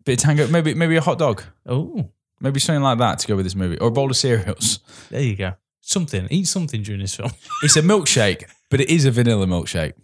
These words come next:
Speaker 2: Ah, there you go. That's nice, that is. Oh.
Speaker 1: Um,
Speaker 2: Food. <laughs> Food for
Speaker 1: Thirty minutes in, James.
Speaker 2: Food for thought. What's your, uh, no, I got nothing.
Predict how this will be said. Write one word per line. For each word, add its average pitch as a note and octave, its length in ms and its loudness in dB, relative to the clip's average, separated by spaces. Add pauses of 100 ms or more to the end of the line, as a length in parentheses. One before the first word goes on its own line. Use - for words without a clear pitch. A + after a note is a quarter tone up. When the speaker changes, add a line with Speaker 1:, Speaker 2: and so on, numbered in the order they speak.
(180)
Speaker 2:
Ah, F3 560 2
there C#3+ 100 2
you A#2+ 260 0
go. G#2 200 0
That's G#2+ 260 -4
nice, G2+ 400 -2
that F#2 220 -6
is. F#2+ 240 -10 (760)
Oh. G2+ 460 0 (1120)
Speaker 1:
Um, F#2+ 520 -8
Speaker 2:
Food. G2 420 -6
<laughs> - 100 -20 (800)
Food - 200 -10
for C#3+ 80 -4
Speaker 1:
Thirty A#2 120 -2
minutes G#2 300 -4
in, F#2 120 -2
James. F2+ 400 2
Speaker 2:
Food B2 240 -4
for G2+ 100 -14
thought. F#2+ 340 -16 (1400)
What's A#3+ 220 -8
your, G3+ 240 -2
uh, E3 200 2 (1400)
no, - 140 -6
I G2 160 -8
got - 220 -14
nothing. - 400 -2